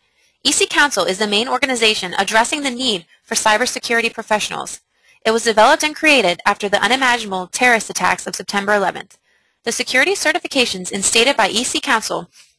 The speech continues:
create a uniform standard across the board of I T professionals. These certifications ensure that the knowledge to protect companies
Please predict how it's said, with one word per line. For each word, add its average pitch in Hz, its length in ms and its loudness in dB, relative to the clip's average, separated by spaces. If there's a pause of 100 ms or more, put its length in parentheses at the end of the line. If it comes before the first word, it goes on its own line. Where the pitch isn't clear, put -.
(140)
create 240 320 2
a 208 60 -2
uniform 277 320 -2
standard 240 460 0
across 208 340 0
the - 80 -8
board 202 240 2
of 226 100 2
I 208 120 2
T 214 160 -6
professionals. - 680 -6 (460)
These 302 180 4
certifications 294 800 -2
ensure 208 320 -2
that 226 160 -14
the 202 60 -8
knowledge 214 420 2
to - 100 -8
protect 233 420 -2 (180)
companies 196 500 -4